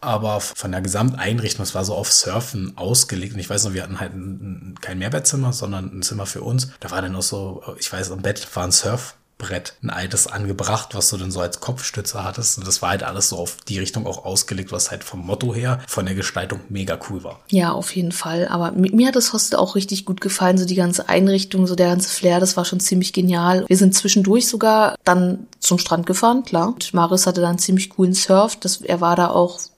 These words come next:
Speaker 2: ich glaub, zwei andere waren noch drin, aber die Wellen waren einigermaßen in Ordnung sogar.
Speaker 1: Das war von allen Sessions, die ich in Neuseeland hatte, tatsächlich auch die beste. Und das hatten wir nicht mal auf dem Schirm. Wir sind einfach auf gut Glück. Ich glaub, die Bedingungen sahen so, ja,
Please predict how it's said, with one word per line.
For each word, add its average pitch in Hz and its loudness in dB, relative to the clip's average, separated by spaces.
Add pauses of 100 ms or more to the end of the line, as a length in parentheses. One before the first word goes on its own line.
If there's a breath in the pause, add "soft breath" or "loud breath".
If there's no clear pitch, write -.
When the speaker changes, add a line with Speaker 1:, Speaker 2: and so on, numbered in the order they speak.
(140)
Speaker 2:
ich - -2
glaub, - 0 (100)
zwei - 4
andere 208 2
waren 202 0
noch 202 -2
drin, 196 2
aber 180 4
die 175 2
Wellen 185 8
waren 185 6
einigermaßen 180 2
in - -4
Ordnung 185 4
sogar. 165 0
Speaker 1:
Das - -2
war 143 -2 (340)
von 107 -6
allen 170 2 (280)
Sessions, 143 -4
die 139 -2
ich 123 -4
in 131 2
Neuseeland 123 2
hatte, 117 -8
tatsächlich 107 -8
auch 92 -8
die 113 -10
beste. 110 -6
Und 101 -12
das - -4
hatten 107 -8
wir 104 -4
nicht 104 -6
mal 101 -6
auf 95 -8
dem 104 -6
Schirm. 110 -2
Wir 98 -4
sind 110 -4
einfach 117 -6
auf - -10
gut - -10
Glück. 131 -2
Ich - -8
glaub, 104 -4
die 117 -6
Bedingungen 110 2
sahen 101 -2
so, 101 -10 (220)
ja, 98 -8